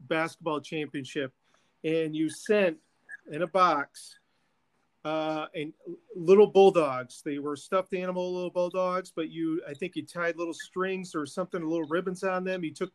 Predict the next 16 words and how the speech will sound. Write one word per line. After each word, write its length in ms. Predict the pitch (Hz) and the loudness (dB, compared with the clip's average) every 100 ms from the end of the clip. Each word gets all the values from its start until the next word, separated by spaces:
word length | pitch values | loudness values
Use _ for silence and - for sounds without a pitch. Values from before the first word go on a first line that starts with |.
| - | -10
each 260 | 175 175 | -10 -10
one 260 | 175 175 175 | -2 -2 -2
individually 880 | 170 160 156 170 185 190 190 196 190 _ _ _ | -2 -6 -2 -2 0 0 0 -2 -4 _ _ _
so 180 | - 160 | -4 -2
that 300 | 156 156 156 | 0 0 -2
it 100 | - | -4
was 240 | 156 151 131 | -2 -2 -6
handed 320 | 180 175 165 | -4 -2 0
out 220 | 170 165 | 2 0
to 160 | 156 302 | -2 -8
each 460 | - 190 190 - - _ _ _ | -4 -6 -8 -14 -16 _ _ _
girl 600 | 151 170 170 139 147 - _ _ - | 2 6 6 4 -2 -8 _ _ -6
on 160 | 160 160 | -2 0
the 100 | 160 | 0
team, 500 | - 202 175 143 151 _ _ _ - | 0 2 2 0 -8 _ _ _ -6
and 680 | 156 160 160 156 156 156 | 0 2 2 2 0 -4